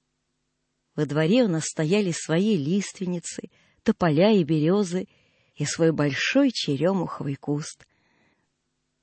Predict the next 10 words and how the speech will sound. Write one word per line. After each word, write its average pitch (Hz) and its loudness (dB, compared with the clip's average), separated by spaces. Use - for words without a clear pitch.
На 160 2
этот 165 -2
куст - 2
слетали 214 2
со 202 0
всей 208 6
округи 208 4
воробьи 180 4
и 214 4
синицы, 214 2